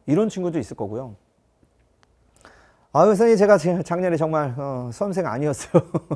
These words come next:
<laughs> 어, 제-, 제가 수험생이라고 볼 수 없었어요. 정말, 정말 저 만끽했어요. 뭐 이런 친구도 있을 거야. 공부를 너무 안 했는데,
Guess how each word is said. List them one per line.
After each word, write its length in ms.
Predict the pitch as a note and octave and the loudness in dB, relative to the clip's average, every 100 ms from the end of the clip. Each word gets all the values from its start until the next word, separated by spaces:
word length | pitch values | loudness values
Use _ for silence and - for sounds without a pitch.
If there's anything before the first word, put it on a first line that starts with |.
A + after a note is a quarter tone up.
| - | -12
<laughs> 400 | - - - - | -20 -20 -20 -6
어, 280 | C#3+ B2+ A#2 | -2 -2 -2
제-, 120 | B2+ | -4
제가 200 | C3+ C#3+ | -2 -2
수험생이라고 560 | C3+ G3+ F#3+ F#3+ D#3+ D3 | -2 -4 -4 -2 0 0
볼 140 | C3+ | -2
수 120 | B2 G#2+ | -4 -4
없었어요. 600 | G#2 E3 - A#2 A2 A2 - _ | -2 -6 -6 -8 -8 -12 -20 _
정말, 460 | - C3+ D3 C#3+ B2+ | -8 -4 -2 -4 -6
정말 340 | - B2+ A#2+ A#2+ | -8 -8 -8 -6
저 340 | C3 C3 B2+ _ _ | -8 -8 -10 _ _
만끽했어요. 880 | - A2+ D3 - F#3 - C3 - A#2+ - | -8 -6 -6 -10 -10 -8 -8 -8 -14 -10
뭐 140 | C#3 B2+ | -6 -2
이런 220 | F3 G#3 | -2 -4
친구도 360 | - G3 F#3 | -8 -6 -2
있을 160 | F3+ - | -2 -2
거야. 380 | B2+ G#2+ A2 A#2+ _ _ - _ | -2 -2 -6 -12 _ _ -20 _
공부를 320 | C#3+ D#3+ F3+ | -6 0 4
너무 340 | F3+ B3 C4+ G3+ | 6 6 4 2
안 120 | C3+ | 0
했는데, 500 | D3 B2 D3 B2+ | -2 -4 -4 -6